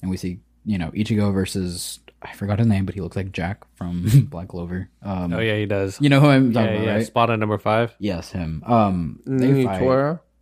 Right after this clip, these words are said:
Speaker 1: Yeah, Noitora. Um, and, like, granted, I know Ichigo was in a weakened state 'cause he just finished fighting Grimmjow. I get
Speaker 2: Mm-hmm.
Speaker 1: it, but he got his shit rocked, honestly.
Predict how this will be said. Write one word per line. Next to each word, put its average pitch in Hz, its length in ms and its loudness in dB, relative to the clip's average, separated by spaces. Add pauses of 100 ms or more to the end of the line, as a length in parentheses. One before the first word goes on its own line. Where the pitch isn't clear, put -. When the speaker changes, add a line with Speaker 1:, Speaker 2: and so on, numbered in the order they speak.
(160)
Speaker 1:
Yeah, 123 360 6
Noitora. 104 580 2 (160)
Um, 98 680 4 (400)
and, 156 140 6
like, 143 120 6
granted, 151 300 6
I 113 100 8
know 117 160 8
Ichigo 98 380 0
was 92 140 -2
in 87 60 -4
a 80 60 -4
weakened 85 320 -6
state 80 360 -8 (120)
'cause 95 120 -10
he 95 80 -4
just 87 320 -8
finished 90 220 -6
fighting 82 220 -8
Grimmjow. 80 400 -8 (220)
I 151 100 -4
get 98 200 -2
Speaker 2:
Mm-hmm. 92 80 -2
Speaker 1:
it, - 80 -10 (160)
but 98 100 -8
he 139 80 2
got 147 100 2
his 120 100 2
shit 110 180 -2
rocked, 87 640 -6 (140)
honestly. 139 600 2